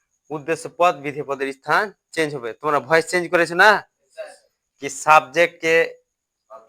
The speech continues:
অবজেক্টের জায়গায়, অবজেক্টকে সাবজেক্টের জায়গায়।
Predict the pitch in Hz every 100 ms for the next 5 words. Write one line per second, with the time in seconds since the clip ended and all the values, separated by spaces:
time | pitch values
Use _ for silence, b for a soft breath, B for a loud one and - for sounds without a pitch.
0 | - 139 131 156 - 170 151 156 160 160
1 | 160 _ _ _ _ _ _ - 135 139
2 | 160 - 175 190 240 - - - - 226
3 | - 135 - 117 113 107